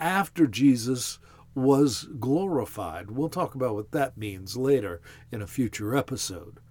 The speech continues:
The disciples find the donkey, just as Jesus had told them,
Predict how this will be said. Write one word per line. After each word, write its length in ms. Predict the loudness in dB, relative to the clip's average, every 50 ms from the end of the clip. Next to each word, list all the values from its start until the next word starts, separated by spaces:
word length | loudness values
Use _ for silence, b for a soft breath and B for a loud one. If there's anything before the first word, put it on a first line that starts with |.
| -20 -20 -20 b b b b b b b b b b 0
The 100 | 0 2
disciples 680 | 4 4 2 4 8 8 10 10 8 8 4 0 0 -2
find 400 | -2 0 2 4 4 6 4 4
the 60 | 2
donkey, 560 | 2 2 0 0 0 -2 -4 -4 -2 -2 -2
just 560 | -4 -4 -4 -2 0 0 0 -2 -4 -4 2
as 240 | 4 4 4 4 2
Jesus 480 | 0 0 2 2 2 4 4 2 2 2
had 240 | 2 0 0 -2 0
told 320 | 2 4 6 6 6 4
them, 300 | 0 -6 -4 -4 -6 -6